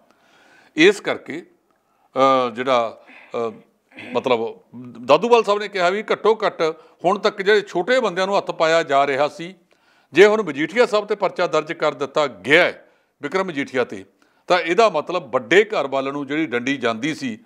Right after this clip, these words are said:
ਉਹਨੂੰ ਹੱਥ ਪਾਉਣ ਦਾ ਯਤਨ ਕੀਤਾ ਗਿਆ। ਉਹਨਾਂ ਨੇ ਦੋਹਾਂ ਮੁੱਖ ਮੰਤਰੀ ਦੀ ਵੀ ਤੇ ਡੀ ਜੀ ਪੀ ਦੀ ਦੋਹਾਂ ਦੀ ਕਾਰਗੁਜ਼ਾਰੀ ਦੀ ਸ਼ਲਾਘਾ ਕੀਤੀ ਹੈ ਕਿ ਘੱਟੋ ਘੱਟ ਕਿਸੇ ਨੇ ਹਿੰਮਤ ਤਾਂ ਦਿਖਾਈ ਹੈ ਅਜਿਹਾ ਕਰਨ ਦੀ।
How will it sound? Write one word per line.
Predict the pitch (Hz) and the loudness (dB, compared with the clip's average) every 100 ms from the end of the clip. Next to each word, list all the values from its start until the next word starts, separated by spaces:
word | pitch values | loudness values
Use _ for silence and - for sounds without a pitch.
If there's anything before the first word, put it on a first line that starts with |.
| _ _ _ | _ _ _
ਉਹਨੂੰ | 156 165 160 117 | -2 -2 0 -2
ਹੱਥ | - | -2
ਪਾਉਣ | - 127 127 | -4 -4 -2
ਦਾ | 127 | -2
ਯਤਨ | 120 117 127 120 | -2 -2 -4 -6
ਕੀਤਾ | 117 107 120 | -8 -6 -2
ਗਿਆ। | 139 208 - _ - | -2 -2 -6 _ -6
ਉਹਨਾਂ | 175 185 | 0 2
ਨੇ | 165 | 0
ਦੋਹਾਂ | 131 127 160 160 - _ _ _ _ | -2 0 2 0 -4 _ _ _ _
ਮੁੱਖ | 123 - | -6 -2
ਮੰਤਰੀ | 160 170 190 | -2 -2 -4
ਦੀ | 190 202 | -4 -4
ਵੀ | 214 214 _ _ _ | -6 -8 _ _ _
ਤੇ | 135 | -4
ਡੀ | 123 | -4
ਜੀ | 127 135 | -2 -4
ਪੀ | 131 135 | -4 -6
ਦੀ | 175 175 _ _ - | -8 -14 _ _ -4
ਦੋਹਾਂ | 135 143 165 | 0 4 2
ਦੀ | 202 | 0
ਕਾਰਗੁਜ਼ਾਰੀ | 208 165 143 143 143 139 | -2 0 0 -2 -2 -2
ਦੀ | 139 135 | -4 -8
ਸ਼ਲਾਘਾ | 131 101 113 180 | -4 -4 0 -2
ਕੀਤੀ | 180 165 190 185 | -2 -12 -6 -2
ਹੈ | 202 202 - _ | -2 -4 -14 _
ਕਿ | 208 196 | 0 0
ਘੱਟੋ | 185 - 190 185 | -2 -2 -2 -2
ਘੱਟ | 170 | -4
ਕਿਸੇ | 170 156 170 | -8 -6 -4
ਨੇ | 165 | -4
ਹਿੰਮਤ | 151 120 131 135 | -4 -4 -4 -4
ਤਾਂ | 143 143 | -4 -4
ਦਿਖਾਈ | 160 113 123 | -4 -4 -4
ਹੈ | |
ਅਜਿਹਾ | - 113 113 113 165 - _ - | -6 -6 -2 0 -2 -6 _ -10
ਕਰਨ | 90 82 | -8 -8
ਦੀ। | - | -14